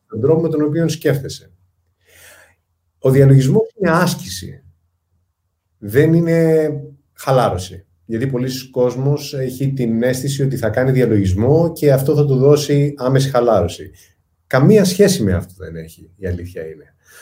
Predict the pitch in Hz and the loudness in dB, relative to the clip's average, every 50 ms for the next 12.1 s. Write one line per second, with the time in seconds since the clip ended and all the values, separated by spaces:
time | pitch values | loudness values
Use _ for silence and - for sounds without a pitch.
0 | - _ _ 113 113 110 113 107 110 110 113 135 180 185 - - - 190 185 170 | -20 _ _ 2 4 6 6 6 6 4 4 4 4 4 4 4 4 4 4 4
1 | 156 160 180 185 - - 190 175 - - 160 147 139 135 135 185 185 180 175 180 | 4 2 2 0 0 -2 -2 -2 0 2 2 2 4 4 4 2 2 2 2 2
2 | 180 175 170 175 185 160 113 92 87 - - - - - _ _ - - - _ | 2 4 4 4 4 4 2 0 -2 -2 -6 -10 -16 -20 _ _ -20 -20 -20 _
3 | - 127 135 147 151 151 151 156 156 147 - 160 147 139 139 160 160 143 143 147 | -4 -2 0 2 4 4 4 2 2 2 2 2 2 2 2 2 2 2 0 0
4 | 160 165 156 143 - 131 - - 160 160 160 165 160 139 120 110 107 131 170 190 | 0 0 -2 -2 -2 -4 -2 2 2 4 4 4 2 2 0 0 2 2 2 2
5 | 180 143 - - 113 113 123 156 170 185 - - - - - - _ _ - 131 | 2 0 -2 -2 0 0 0 0 -2 -6 -10 -16 -20 -20 -20 -20 _ _ -4 0
6 | 139 139 139 135 135 135 135 135 135 135 135 135 139 135 139 139 139 - 135 127 | 2 4 6 6 4 4 4 2 0 -2 -2 -4 -6 -6 -8 -10 -10 -8 -6 -2
7 | 127 120 120 120 120 120 - - - 170 135 139 - - 156 147 - 180 180 160 | -2 0 0 -2 -4 -6 -10 -8 -6 -6 -6 -4 -4 -4 -6 -4 0 2 4 4
8 | 139 - 82 - - - - _ _ - - - - _ - 90 92 - 175 180 | 4 4 0 -4 -6 -10 -14 _ _ -20 -20 -20 -20 _ -14 -12 -8 -6 -6 -4
9 | 180 170 143 - - 139 156 175 175 147 135 135 147 160 160 143 - 139 135 131 | -4 -4 -6 -2 -2 0 0 0 0 0 0 0 0 -2 -4 -4 -4 -2 -2 0
10 | 135 143 151 160 160 160 160 160 160 165 160 156 156 151 143 139 123 120 139 156 | 2 2 2 2 2 0 0 0 0 0 0 0 -2 -4 -6 -6 0 2 4 4
11 | 156 151 143 123 107 - 160 165 170 139 113 101 - 101 95 92 95 120 156 170 | 4 2 0 -2 -2 0 0 2 2 2 2 0 0 0 0 0 0 0 -2 -4
12 | - - | -8 -12